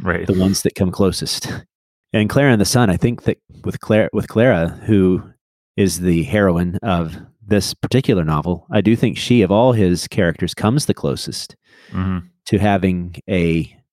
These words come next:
Speaker 2: honest way of living in the world, in an Ishiguro world. And it's really strange because she's very religious,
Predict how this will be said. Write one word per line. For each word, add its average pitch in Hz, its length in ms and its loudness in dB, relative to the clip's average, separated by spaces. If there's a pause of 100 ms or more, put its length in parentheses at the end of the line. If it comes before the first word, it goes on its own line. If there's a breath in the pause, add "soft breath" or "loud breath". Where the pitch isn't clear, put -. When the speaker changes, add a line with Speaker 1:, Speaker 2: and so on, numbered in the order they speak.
(300)
Speaker 2:
honest 101 640 0 (540)
way 95 220 2
of 92 120 -2
living 101 280 0
in 92 100 0
the 90 100 -2
world, 107 560 2
in 117 160 -2
an 98 100 2
Ishiguro 98 720 4
world. 104 540 2 (420)
And 101 560 2
it's - 180 -2
really 107 180 4
strange 131 500 0
because 98 640 -2 (120)
she's 98 280 2
very 110 260 4
religious, 90 640 0